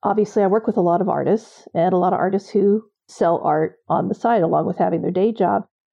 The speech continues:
And I had <laughs> two, two different, two different artists sit me down very early on and be like, "You are undercharging, and that's a problem." They're like, "When you undercharge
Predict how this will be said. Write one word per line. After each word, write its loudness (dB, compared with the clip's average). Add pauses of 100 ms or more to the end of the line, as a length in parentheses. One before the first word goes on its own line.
(160)
And 2
I 2
had 2
<laughs> -10
two, 0
two 2
different, -2 (580)
two 0
different 2
artists 2
sit 0
me 4
down 2
very 4
early 4
on 2
and 2
be 4
like, 0 (220)
"You 2
are 2
undercharging, 0 (400)
and 0
that's -2
a -4
problem." 0 (100)
They're 0
like, 0
"When 0
you 4
undercharge 0